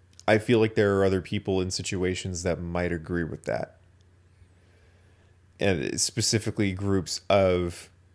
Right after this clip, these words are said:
oppressed populations who face people who are out to do harm to them violently.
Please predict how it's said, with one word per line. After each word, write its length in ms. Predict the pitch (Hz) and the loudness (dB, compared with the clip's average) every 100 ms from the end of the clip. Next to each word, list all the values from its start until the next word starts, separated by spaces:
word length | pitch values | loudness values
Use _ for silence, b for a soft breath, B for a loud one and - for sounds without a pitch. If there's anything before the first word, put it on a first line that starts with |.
| - | -6
oppressed 500 | 107 - 104 90 - | -6 2 2 2 0
populations 1120 | 110 95 98 90 90 87 95 85 82 - - _ _ _ _ | 2 2 2 0 0 -2 -6 -6 -8 -8 -10 _ _ _ _
who 320 | - - 98 | -20 -6 -6
face 540 | - - - 95 85 | -6 -4 2 2 0
people 440 | - 101 - 90 87 | -8 -10 -6 -8 -6
who 200 | 95 87 | -6 -2
are 380 | 82 85 82 82 b b b b b b b _ _ _ _ - | 0 0 -2 -6 b b b b b b b _ _ _ _ 4
out 280 | 95 90 - | 4 4 -4
to 320 | - 104 87 | -6 -4 -4
do 240 | 85 101 90 | -2 -2 -2
harm 280 | 101 87 85 | 0 -2 -2
to 60 | |
them 160 | 87 82 | -6 -4
violently. 600 | 80 85 73 - - | -4 -4 -6 -12 -16